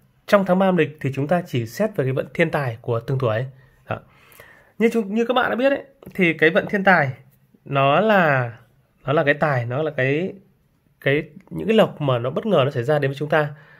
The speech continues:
Có thể là khi mà các bạn mà lâm vào vận thiên tài này, lâm vận thiên tài thì cái cơ may của các bạn sẽ đến rất là lớn,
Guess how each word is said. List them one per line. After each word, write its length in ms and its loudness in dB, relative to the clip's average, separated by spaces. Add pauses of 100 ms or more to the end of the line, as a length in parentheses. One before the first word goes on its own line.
(280)
Có 120 -2
thể 180 4
là 340 4 (140)
khi 220 4
mà 100 4
các 80 0
bạn 220 2
mà 120 2
lâm 160 2
vào 100 6
vận 160 -2
thiên 160 -4
tài 240 2
này, 120 -4 (840)
lâm 160 2
vận 100 4
thiên 120 -4
tài 220 2 (460)
thì 380 2 (140)
cái 260 4
cơ 160 4
may 360 4
của 100 0
các 100 -2
bạn 280 -6
sẽ 260 -2
đến 200 2
rất 140 0
là 60 4
lớn, 360 0